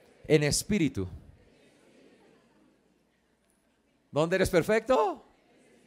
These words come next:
¿Y en alma? Ahí vamos. El que empezó la obra la está perfeccionando. Así que dile que está a su lado, "Paciencia, amigo, conmigo y contigo".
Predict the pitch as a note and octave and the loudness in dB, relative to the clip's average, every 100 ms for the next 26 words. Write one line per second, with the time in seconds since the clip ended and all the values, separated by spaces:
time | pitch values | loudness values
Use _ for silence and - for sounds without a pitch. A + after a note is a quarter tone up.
0 | _ - - _ _ _ - D3 D3+ F#3 | _ -20 -20 _ _ _ -8 -4 0 2
1 | F#3+ G3 G#3+ - _ _ _ _ _ _ | 2 0 -2 -6 _ _ _ _ _ _
2 | _ _ _ _ _ - C3+ E3+ G#3 G3+ | _ _ _ _ _ -8 -4 2 4 6
3 | D#3 - - - - _ _ _ _ _ | 4 0 -4 -16 -20 _ _ _ _ _
4 | _ _ _ _ _ _ _ _ - C3 | _ _ _ _ _ _ _ _ -10 0
5 | D#3 - D3 F3 F3+ F3+ G#3+ A3+ A#3+ A3 | 2 2 2 4 4 6 6 6 4 4
6 | D#3 - G#3 B3+ G#4 D4 - _ _ - | 0 2 4 4 2 -4 -14 _ _ -4
7 | - D3+ D#3+ D3+ D#3+ D3+ F3+ F3 C#3+ G#2+ | 4 4 4 2 2 2 2 0 -2 -4
8 | - A#2+ E3 F#3 F#3 E3+ D3+ F3+ E3+ D3 | -6 -6 -6 -4 -4 -4 -2 2 2 4
9 | C3+ G#3 B3+ C#4 D3+ E3 C#3 A#2+ - - | 2 2 0 0 -2 0 2 0 -2 -16
10 | _ _ _ _ - - D3 D3 D#3+ A#3 | _ _ _ _ -20 0 4 4 4 4
11 | B3 B3 G#3 E3 C#3+ G3+ A#3+ F#3 B2+ A2+ | 6 6 6 4 6 6 6 4 4 2
12 | E2+ | -6